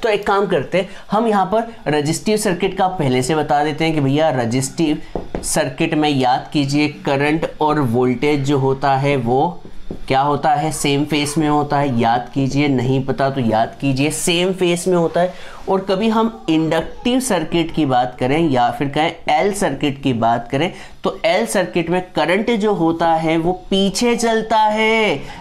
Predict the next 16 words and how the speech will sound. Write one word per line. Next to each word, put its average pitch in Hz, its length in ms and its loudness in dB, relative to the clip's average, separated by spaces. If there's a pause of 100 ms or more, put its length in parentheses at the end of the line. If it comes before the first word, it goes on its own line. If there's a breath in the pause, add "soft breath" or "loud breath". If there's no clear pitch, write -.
(120)
सर, 185 80 0
कितना 185 460 0
पीछे 208 420 0
चलता 190 460 0
है 190 260 0
वोल्टेज 165 540 0
से? 196 360 0 (340 loud breath)
तो 135 60 0
वोल्टेज 147 500 0
से 175 120 -2
पीछे 156 380 0
चलता 127 340 0
है, 131 140 2
वो 123 160 2
भी 127 120 0
कितना, 135 640 -2